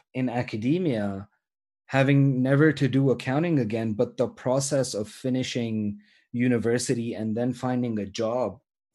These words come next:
for s-, in the, I think over the course of six months,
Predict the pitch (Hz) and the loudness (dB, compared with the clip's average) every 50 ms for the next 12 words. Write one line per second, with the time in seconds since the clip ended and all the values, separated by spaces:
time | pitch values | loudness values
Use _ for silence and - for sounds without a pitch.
0 | _ - - 139 135 127 120 - - - - - _ 147 135 131 127 123 120 117 | _ -12 -4 -2 -2 -2 -2 -4 -8 -10 -12 -6 _ 0 0 2 2 0 0 -2
1 | - - _ _ _ _ _ _ _ _ _ _ _ - 120 117 120 - - - | -6 -12 _ _ _ _ _ _ _ _ _ _ _ -6 -6 -6 -6 -8 -6 -6
2 | 120 - 175 180 160 139 131 123 131 113 117 120 - - - 135 139 147 143 143 | -4 -2 -2 -2 0 0 0 0 -2 -4 -6 -8 -8 -4 -2 2 2 2 0 0
3 | - 107 101 - - - - - - 160 151 - - 147 151 160 196 214 208 - | -4 -4 -6 -6 -8 -8 -8 -6 -8 -8 -10 -6 -4 -2 -2 -2 -2 -6 -8 -10
4 | - - - - | -14 -14 -16 -18